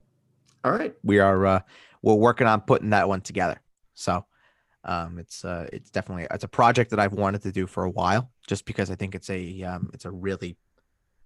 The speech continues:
Speaker 2: fun opportunity to get people on and, and, uh, have different voices talking about all sorts of different things. So, um, yeah, you'll be hearing more about that, uh, soon.
Speaker 1: Well, that's very promising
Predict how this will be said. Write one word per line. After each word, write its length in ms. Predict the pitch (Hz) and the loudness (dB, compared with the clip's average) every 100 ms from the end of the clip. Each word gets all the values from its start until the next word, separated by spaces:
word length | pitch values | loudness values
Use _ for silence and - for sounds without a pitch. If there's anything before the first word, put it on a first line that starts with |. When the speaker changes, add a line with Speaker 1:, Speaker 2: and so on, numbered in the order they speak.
| _ | _
Speaker 2:
fun 420 | - - 113 107 - | -16 -2 0 0 -2
opportunity 640 | 104 - - - 104 98 | -6 -6 -8 -4 0 -2
to 100 | - | -2
get 200 | 95 - | -4 -4
people 400 | 101 95 - 92 | -6 -6 -8 0
on 400 | 117 135 123 117 | 4 6 4 2
and, 240 | 95 90 - _ _ _ _ | -4 -10 -16 _ _ _ _
and, 400 | - 87 87 92 - | -12 -10 -10 -14 -10
uh, 280 | 92 87 95 | -8 -6 -8
have 280 | - 101 - | -4 -6 -4
different 320 | 104 95 92 | -4 -4 2
voices 400 | 104 101 - 98 | 4 4 2 -2
talking 320 | 101 92 98 | -2 -2 -2
about 220 | 92 90 | -2 -2
all 140 | - 104 | -2 -2
sorts 260 | - 107 | 0 -2
of 60 | 101 | -2
different 320 | 95 - 92 | -8 -6 0
things. 340 | 113 120 131 - _ _ _ | 2 2 0 -8 _ _ _
So, 440 | - 104 95 92 92 | -4 0 2 0 -2
um, 300 | 90 95 95 - | -2 -4 -6 0
yeah, 220 | 139 120 - | 2 2 -2
you'll 120 | 104 101 | -2 0
be 140 | 104 | -2
hearing 480 | - - 101 98 98 | -4 -2 -2 -2 -6
more 400 | 95 95 101 98 | -6 0 4 4
about 340 | 95 92 92 | 4 0 0
that, 260 | - 92 - _ _ | -2 -4 -4 _ _
uh, 180 | 101 95 | -6 -6
soon. 300 | - 151 98 - _ _ _ _ _ _ _ - | -2 -2 -2 -8 _ _ _ _ _ _ _ -2
Speaker 1:
Well, 160 | 135 | 2
that's 140 | 143 147 | 2 4
very 160 | 147 | 4
promising 580 | 135 139 123 123 131 147 | 4 2 2 0 -4 -6